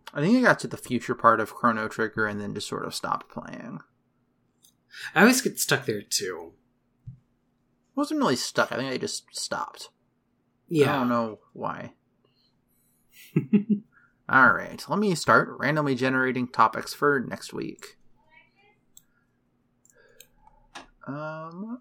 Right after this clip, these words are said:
Speaker 1: okay, so we got a genre plus topic.
Speaker 2: Okay.
Speaker 1: We have a, we now have thirty genres to choose from. We have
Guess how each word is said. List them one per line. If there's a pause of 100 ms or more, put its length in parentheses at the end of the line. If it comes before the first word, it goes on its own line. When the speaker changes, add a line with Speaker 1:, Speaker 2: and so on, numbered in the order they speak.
Speaker 1:
okay,
so
we
got
a
genre
plus
topic. (640)
Speaker 2:
Okay. (1300)
Speaker 1:
We
have (100)
a, (1400)
we
now
have
thirty
genres
to
choose
from. (3750)
We
have